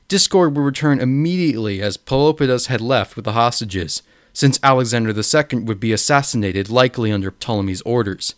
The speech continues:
and the second-born Perdiccas would become Perdiccas the third in three sixty-five by killing Ptolemy in return. For three years, Philip would remain at Thebes,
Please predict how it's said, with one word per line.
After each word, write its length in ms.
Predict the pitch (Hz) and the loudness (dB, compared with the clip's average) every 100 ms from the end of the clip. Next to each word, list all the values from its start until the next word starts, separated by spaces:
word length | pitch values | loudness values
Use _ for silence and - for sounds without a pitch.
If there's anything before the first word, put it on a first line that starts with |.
| _ _ | _ _
and 140 | - 135 | 0 2
the 60 | |
second-born 560 | 131 175 170 147 127 117 | 2 0 2 2 2 2
Perdiccas 520 | - 220 160 117 - | 4 4 2 -2 -2
would 140 | 123 113 | -4 -4
become 380 | 123 123 113 | -2 0 -2
Perdiccas 480 | - 143 131 131 - | 2 2 4 0 -4
the 80 | 117 | -8
third 340 | - 170 160 | 0 2 4
in 160 | 117 104 | 2 -2
three 240 | - 135 | -2 -2
sixty-five 800 | 120 123 - 110 - 196 117 95 | -2 -6 -6 -8 -2 2 2 0
by 220 | 98 107 104 | 0 0 -2
killing 420 | - 160 127 104 | 0 2 2 0
Ptolemy 420 | 147 139 107 95 | 0 2 2 -2
in 60 | 90 | -6
return. 580 | 87 - 117 98 87 - - _ _ _ _ _ _ _ _ _ _ _ _ | -8 -4 -2 -2 -4 -12 -20 _ _ _ _ _ _ _ _ _ _ _ _
For 100 | 160 | -4
three 280 | - 196 254 | -2 0 4
years, 440 | 143 139 143 135 | 6 6 4 0
Philip 360 | - 147 147 - | 0 2 2 0
would 140 | 127 | -2
remain 380 | 120 113 113 113 | 0 2 0 -2
at 100 | 107 | -4
Thebes, 640 | - 131 117 90 - - | -6 -2 -2 -4 -8 -12